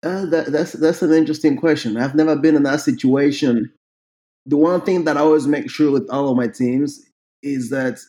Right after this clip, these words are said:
we are always technically superior to the opponents. We'll go out and play, we'll travel a lot and go to Spain a lot, and win or lose the game, the technical ability is never the reason why. There's nev-,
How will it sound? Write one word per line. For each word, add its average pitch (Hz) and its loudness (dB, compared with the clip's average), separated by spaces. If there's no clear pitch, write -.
we 147 2
are 139 -8
always 143 0
technically 151 2
superior 135 2
to 117 -6
the 113 0
opponents. 107 -4
We'll 135 4
go 135 2
out 135 0
and 120 -2
play, 139 -2
we'll 135 -2
travel 151 0
a 127 0
lot 135 2
and 131 0
go 131 0
to 123 0
Spain 131 0
a 120 2
lot, 127 2
and 120 -2
win 156 4
or 147 4
lose 143 4
the 131 -4
game, 127 2
the 123 -2
technical 151 2
ability 135 2
is 117 0
never 127 2
the 117 0
reason 117 2
why. 107 -4
There's 107 -14
nev-, 127 0